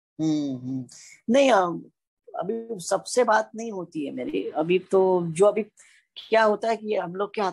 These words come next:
में नहीं रहता, जो creative decision है, channel का decision है, फिर हम,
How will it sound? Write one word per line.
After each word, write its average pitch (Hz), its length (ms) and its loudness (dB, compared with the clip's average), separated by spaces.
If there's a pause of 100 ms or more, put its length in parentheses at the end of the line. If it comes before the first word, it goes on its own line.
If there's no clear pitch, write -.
में 185 120 -4
नहीं 175 100 -4
रहता, 117 400 -10 (320)
जो 143 340 -4 (120)
creative 165 420 2
decision 160 420 2
है, 131 280 -8 (600)
channel 185 300 2
का 185 80 2
decision 139 500 -4
है, 127 160 -6
फिर - 580 -6
हम, 139 260 0